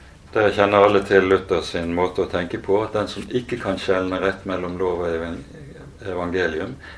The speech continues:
er ingen rett teolog. Og derfor er det også slik, etter luthersk tenkning,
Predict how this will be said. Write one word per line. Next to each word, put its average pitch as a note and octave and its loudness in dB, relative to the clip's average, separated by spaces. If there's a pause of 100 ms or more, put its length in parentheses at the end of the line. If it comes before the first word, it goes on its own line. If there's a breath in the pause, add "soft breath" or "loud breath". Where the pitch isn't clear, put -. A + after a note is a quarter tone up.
(160 loud breath)
er G2 -4
ingen G2 0
rett - -4 (140)
teolog. C#2+ -4 (4000 loud breath)
Og F#2+ -6
derfor A#2 6
er G2 4
det G2+ 4
også A2+ 0
slik, A#2 -2
etter F#2 2 (340)
luthersk G2 -2
tenkning, G#2 -2